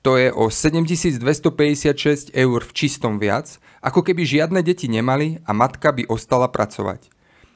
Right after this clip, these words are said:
To hovorím o pravidlách dávkovej politiky, ak sa dieťa narodilo v roku dvetisícdvadsaťjeden. Rodina s minimálnou mzdou si v čistom prilepší o šestnásťtisícdvestodvadsaťštyri eur.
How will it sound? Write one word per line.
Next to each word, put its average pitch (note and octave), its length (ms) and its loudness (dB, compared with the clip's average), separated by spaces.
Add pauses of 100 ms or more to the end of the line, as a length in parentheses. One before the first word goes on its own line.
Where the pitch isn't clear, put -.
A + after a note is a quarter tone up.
(260)
To C3+ 160 2
hovorím D#3 360 2
o A#2+ 80 0
pravidlách C#3+ 480 2
dávkovej D3 400 2
politiky, C3+ 680 0
ak D3 200 -2
sa D#3+ 80 0
dieťa C3+ 400 0
narodilo C#3+ 400 2
v B2+ 160 0
roku B2+ 160 -4
dvetisícdvadsaťjeden. A2+ 1400 -2 (380)
Rodina F3+ 400 0
s A2 60 -6
minimálnou D3+ 480 0
mzdou A#2+ 580 -2
si - 140 -4
v - 100 -6
čistom D3+ 380 -2
prilepší D3 720 0 (180)
o B2 300 2
šestnásťtisícdvestodvadsaťštyri C#3+ 1900 0
eur. G2 320 -2